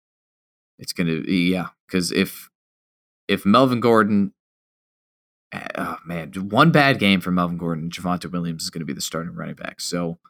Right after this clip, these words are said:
eh, Gordon knows that too. So if there's one week to start Melvin Gordon, it's this one. I don't know how confident I, I would be in Javonte Williams, uh, for this week. Uh, I guess I have him a little lower in,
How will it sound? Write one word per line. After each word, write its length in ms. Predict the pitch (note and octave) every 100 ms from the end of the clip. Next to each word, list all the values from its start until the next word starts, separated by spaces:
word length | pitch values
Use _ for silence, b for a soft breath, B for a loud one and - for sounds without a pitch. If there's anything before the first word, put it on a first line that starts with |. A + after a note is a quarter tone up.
| b _ _ _ _ _ -
eh, 60 | F#2+
Gordon 360 | G#2+ C#3 B2
knows 240 | A2 F#2 E2+
that 180 | D#2+
too. 220 | - D#2+ - -
So 140 | G#2
if 100 | G2
there's 220 | A#2 G2+
one 280 | A#2+ D3+ D#3
week 220 | C#3+ C#3+
to 60 | B2+
start 300 | - B2 G#2
Melvin 220 | G#2+ G2
Gordon, 300 | G#2 A2+ G#2+
it's 140 | F2 -
this 240 | A#2+ A#2
one. 320 | A#2 A2+ A2 - _ _ _ _ _ _ _ _ _ _ _ -
I 80 |
don't 120 | C#3 D#3+
know 120 | D3
how 140 | C3+
confident 520 | - G#2+ G2+ - G#2
I, 240 | - F#2+ F#2
I 120 | F#2
would 200 | F#2+ F2+
be 400 | F2+ F#2 F#2+ F2+
in 340 | F2+ F#2 F#2 - _
Javonte 460 | - F2+ F2 E2+ D#2
Williams, 600 | F#2+ G2+ F#2+ F#2+ F#2 - _ _ _ _ _ _ _ _
uh, 240 | E2+ F2 F2
for 320 | - G#2 F#2+
this 240 | F#2+ F2+
week. 500 | F2+ F#2 F#2 - - _ _ _ _
Uh, 260 | - E2+ E2+
I 80 | G2+
guess 180 | G#2 A2
I 60 |
have 180 | G2+ G2
him 80 | F#2+
a 140 | F#2
little 200 | G2 F#2+
lower 440 | F2+ F#2 F2+ F#2 F2+
in, 180 | F2